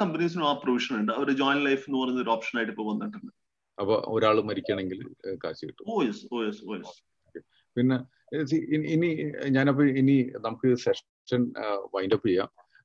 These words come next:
Speaker 2: ആ, ആ, ആരെങ്കിലും, ആ, ആ, ഞാൻ ഇതില് കുറച്ചും കൂടി questions വന്നിട്ടുണ്ട്. ആ, ഞാൻ അതില് എനിക്ക് തോന്നുന്നു ഒട്ടുമിക്ക കാര്യങ്ങളും, ആ, ചോദിച്ചതില്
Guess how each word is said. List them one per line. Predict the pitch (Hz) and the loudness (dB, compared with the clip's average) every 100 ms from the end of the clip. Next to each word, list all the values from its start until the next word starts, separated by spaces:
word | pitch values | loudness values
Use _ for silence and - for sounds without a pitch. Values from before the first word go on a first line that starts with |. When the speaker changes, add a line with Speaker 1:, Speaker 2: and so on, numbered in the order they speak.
| 101 | -2
Speaker 2:
ആ, | 101 101 95 - 107 | 0 0 -2 -4 -8
ആ, | - - | -8 2
ആരെങ്കിലും, | 117 139 151 151 135 160 160 135 | 4 6 8 8 8 6 6 4
ആ, | 127 | 4
ആ, | 117 117 120 113 | 4 4 4 4
ഞാൻ | 120 120 131 | 4 4 4
ഇതില് | 131 127 135 127 123 - - 120 | 4 4 4 2 -2 -4 -2 -2
കുറച്ചും | - 123 123 151 | 2 2 6 8
കൂടി | 151 156 | 10 8
questions | 143 127 131 123 | 6 6 4 4
വന്നിട്ടുണ്ട്. | 120 117 120 110 123 | 6 4 2 2 2
ആ, | - 113 | 2 0
ഞാൻ | 110 110 113 | -2 -2 0
അതില് | 113 117 - _ | 2 2 0 _
എനിക്ക് | 117 123 | 0 6
തോന്നുന്നു | 139 131 127 - | 6 6 2 0
ഒട്ടുമിക്ക | - - 156 151 165 | -2 4 6 8 6
കാര്യങ്ങളും, | 151 139 143 143 147 147 131 | 8 8 8 8 6 2 0
ആ, | 120 117 113 - _ _ _ _ - - - - | 0 0 -6 -18 _ _ _ _ -14 -12 -10 -6
ചോദിച്ചതില് | - 113 123 127 143 135 135 | 2 8 8 8 4 6 2